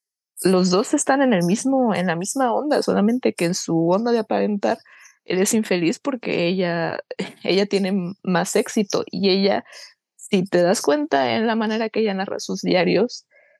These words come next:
ella sabe perfectamente que tiene que no ser, no, por ejemplo, ella también es escritora, pero ella no, no publica un libro porque sabe que si ella publica un libro y le demuestra que ella sabe escribir,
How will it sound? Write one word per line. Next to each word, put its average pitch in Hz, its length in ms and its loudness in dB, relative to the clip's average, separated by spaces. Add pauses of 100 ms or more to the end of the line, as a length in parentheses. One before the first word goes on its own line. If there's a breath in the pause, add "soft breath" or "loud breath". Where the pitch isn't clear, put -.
(160)
ella 247 240 2
sabe 262 260 0
perfectamente 262 920 -4
que 165 120 -4
tiene 269 340 -2
que 180 760 0
no 196 240 -2
ser, 240 320 -4 (480)
no, 214 300 2 (240)
por 190 120 0
ejemplo, 226 300 -2
ella 226 100 2
también 208 240 -2
es 220 100 -6
escritora, 208 480 -2
pero 196 160 -2
ella 208 120 2
no, 220 220 -2
no 214 180 -2
publica 202 400 -2
un 190 100 -4
libro 202 220 -2
porque 180 260 -6
sabe 208 340 -2
que 190 120 -4
si 196 260 -2
ella 302 180 2
publica 196 380 0
un 190 100 0
libro 180 260 -2
y 196 100 -2
le 196 80 0
demuestra 202 480 -4
que 214 140 -2
ella 202 320 0
sabe 175 520 -2
escribir, 165 560 -2